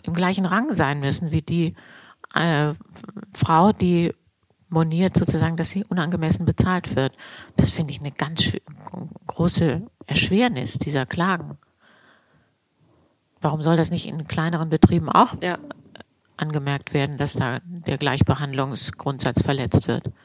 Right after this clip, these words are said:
Speaker 2: Starte eine Petition.
Speaker 1: Keine Zeit. <laughs>
Speaker 2: Oh, Mima.
Speaker 1: Ja.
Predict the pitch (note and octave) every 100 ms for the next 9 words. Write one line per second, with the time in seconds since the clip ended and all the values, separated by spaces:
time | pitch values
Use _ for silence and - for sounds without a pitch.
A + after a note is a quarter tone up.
0 | - - - - - - - - - -
1 | - - - - - - - _ _ _
2 | _ _ - - - A3+ A3+ A3+ G#3+ G#3
3 | G#3 - F3+ D3+ _ _ _ - _ _
4 | _ _ _ _ - - - - - -
5 | - - - - - D#3 C#3+ - - -
6 | - - - - - - - - - -
7 | - G#3 - G3+ F#3 F3 E3 - - F3+
8 | F3 E3+ D3+ - - A#3 A3+ G#3 B5+ -
9 | A#3+ B3+ - - A#3 A3 - - - -
10 | - G#3 - - - -